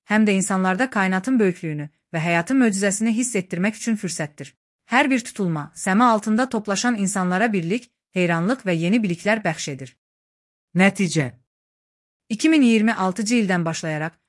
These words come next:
növbəti on illikdə baş tutacaq ay və günəş tutulmaları həm astronomiya həvəskarları,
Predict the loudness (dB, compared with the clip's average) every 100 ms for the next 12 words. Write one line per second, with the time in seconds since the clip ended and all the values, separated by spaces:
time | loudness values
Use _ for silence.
0 | _ -2 0 0 2 4 2 0 -2 0
1 | -2 -2 -4 -2 -2 0 0 0 -2 -2
2 | -2 -4 -4 -2 -2 -4 -2 -2 -2 -4
3 | -2 0 0 0 -2 -6 -8 -6 -4